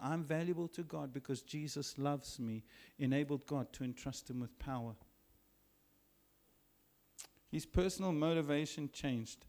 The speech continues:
I don't know about you, but Peter seemed to always wanna be right. He wanted to be first. Amongst the disciples, who's gonna sit on Jesus' right hand and on his left? You know what I mean? It's like, "I'll walk on the water.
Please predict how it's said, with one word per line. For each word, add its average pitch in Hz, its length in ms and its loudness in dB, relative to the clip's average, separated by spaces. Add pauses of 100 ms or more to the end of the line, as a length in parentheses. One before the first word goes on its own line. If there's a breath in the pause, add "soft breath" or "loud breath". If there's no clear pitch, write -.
I 156 140 4
don't 180 140 2
know 185 80 4
about 165 340 0
you, 151 100 4
but 131 220 -4
Peter 185 280 0
seemed 170 280 -4
to - 80 -4
always 151 340 2
wanna 143 260 0
be 135 380 2
right. 127 560 -2 (840 soft breath)
He 135 140 -4
wanted 147 280 0
to 147 100 -2
be 131 180 4
first. - 680 4 (1200 soft breath)
Amongst 147 360 0
the 160 80 0
disciples, 156 640 2
who's 175 200 4
gonna 165 220 0
sit - 520 2 (380)
on 143 180 6
Jesus' 160 640 6
right 160 320 6
hand 156 260 8
and 135 140 4
on 143 120 4
his 143 160 4
left? 151 480 6
You 135 120 0
know 147 140 2
what 165 120 6
I 165 60 4
mean? 165 240 6
It's 131 160 4
like, 131 260 -2 (100)
"I'll 214 380 12
walk 202 300 12
on 185 160 4
the 156 60 2
water. 160 280 6